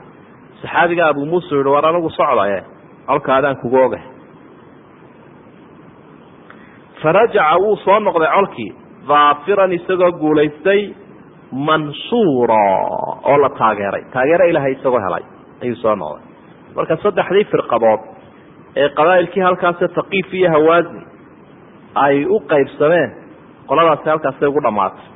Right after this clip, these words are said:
Khabaru haadihi sariyati fi lBukhaari. Marka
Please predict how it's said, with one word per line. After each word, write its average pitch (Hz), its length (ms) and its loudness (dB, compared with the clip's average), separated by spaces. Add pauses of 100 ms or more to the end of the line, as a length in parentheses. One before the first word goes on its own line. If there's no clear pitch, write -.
(4000)
Khabaru 190 340 2
haadihi 202 360 2
sariyati 190 420 0
fi 180 120 -4
lBukhaari. 160 520 -2 (180)
Marka 160 260 -4